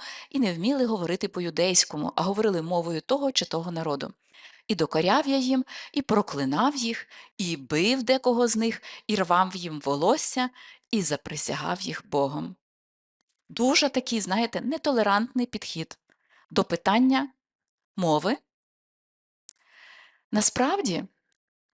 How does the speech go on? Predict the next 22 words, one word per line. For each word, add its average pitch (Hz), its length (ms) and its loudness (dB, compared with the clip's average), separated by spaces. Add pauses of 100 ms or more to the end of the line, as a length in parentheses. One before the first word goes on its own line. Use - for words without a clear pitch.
(180)
до 175 140 0
питання 247 760 2
не 294 160 2
мови, 220 440 4
не 262 140 2
суржику, 220 680 0
бо 180 100 -6
тут 226 180 -4
йдеться 202 320 -2
про 196 200 -2
суржик, - 600 0 (840)
а 185 440 0 (120)
до 196 160 -4
питання 233 480 -2
світогляду. 196 960 -2 (1000)
Біблія 220 720 -2 (1080)
стверджує, 226 840 0 (580)
що - 540 0
мова 233 500 0
в - 80 -10
цій - 180 -4
ситуації 180 800 -6